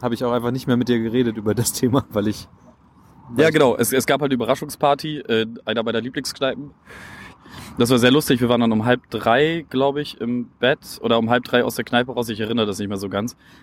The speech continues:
Speaker 2: Ab einem gewissen Zeitpunkt wird, wird die Erinnerung schwammig. Ähm,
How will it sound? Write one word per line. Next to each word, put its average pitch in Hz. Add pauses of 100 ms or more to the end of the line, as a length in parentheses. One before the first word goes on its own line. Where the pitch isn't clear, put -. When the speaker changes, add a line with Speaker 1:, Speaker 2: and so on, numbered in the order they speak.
(120)
Speaker 2:
Ab -
einem 127
gewissen 123
Zeitpunkt 117
wird, 107
wird 113
die 123
Erinnerung 113
schwammig. 110 (400)
Ähm, 110